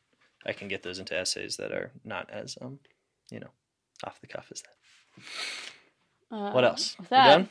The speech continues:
Speaker 2: we should move from parody to politics,
Speaker 1: Parody, that's
Speaker 2: which
Speaker 1: what she
Speaker 2: is
Speaker 1: does.
Speaker 2: the title of our conclusion. Uh,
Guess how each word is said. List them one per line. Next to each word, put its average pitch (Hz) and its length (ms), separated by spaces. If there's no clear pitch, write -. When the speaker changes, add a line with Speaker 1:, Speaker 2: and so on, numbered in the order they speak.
Speaker 2:
we 226 80
should 233 160
move 220 200
from 196 200
parody 202 480
to - 100
politics, - 760
Speaker 1:
Parody, 104 240
that's 104 220
Speaker 2:
which - 80
Speaker 1:
what 180 40
she - 40
Speaker 2:
is 131 80
Speaker 1:
does. 190 280
Speaker 2:
the - 640
title 180 260
of 202 100
our 214 120
conclusion. 247 640
Uh, 214 400